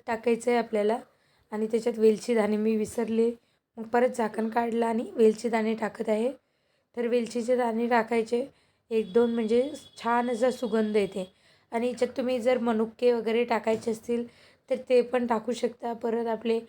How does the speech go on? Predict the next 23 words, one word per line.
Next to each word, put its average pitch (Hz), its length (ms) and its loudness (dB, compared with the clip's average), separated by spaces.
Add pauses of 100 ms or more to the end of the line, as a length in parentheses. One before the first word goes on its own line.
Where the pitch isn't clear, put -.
(380)
पिस्त्याचे 247 420 2
काप 240 400 2
वगैरे 240 300 4
टाकू 226 300 0
शकता, 226 360 -6 (440)
पण 247 140 -4
मला 247 200 -2
प्लेनच 247 500 2
करायचे 240 400 -2
होते, 226 240 0
साधे 220 400 2
असे, 226 360 0 (420)
दुसरं 220 260 -2
काही 233 360 2
खा-, 220 340 2
टाकायचं 220 440 0
नव्हतं. 233 260 -2
कारण 220 280 2
काय 240 120 -2
मनुके 220 420 -2
वगैरे 220 240 -2
टाकले 233 320 -2
ना 233 120 -2